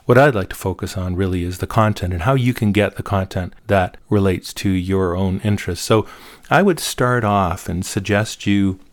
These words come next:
write down some topics that you think are ones that you are interested in. And whatever those may be, uh, there are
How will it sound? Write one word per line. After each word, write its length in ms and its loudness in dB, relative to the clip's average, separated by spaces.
write 280 2
down 420 2
some 720 0
topics 580 0
that 260 -2
you 320 2
think 640 -4
are 680 -2
ones 360 2
that 160 -4
you 520 -2
are 300 2
interested 520 -2
in. 140 -10
And 360 -2
whatever 320 2
those 360 2
may 240 2
be, 440 0
uh, 340 -4
there 160 2
are 320 2